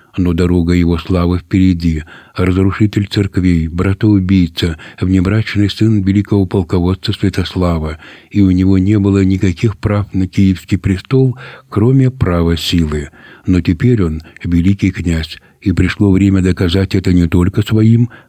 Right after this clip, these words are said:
но и чужим. Сын великого Святослава начал свое правление с разрушения христианских церквей и воздвижения капищ. Но на одном лозунге «За старых богов» государство не построишь.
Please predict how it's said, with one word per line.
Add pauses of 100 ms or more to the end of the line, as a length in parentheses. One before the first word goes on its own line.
но
и
чужим. (580)
Сын
великого
Святослава (320)
начал
свое
правление
с
разрушения
христианских
церквей (300)
и
воздвижения
капищ. (500)
Но
на
одном
лозунге (220)
«За
старых
богов» (360)
государство
не
построишь.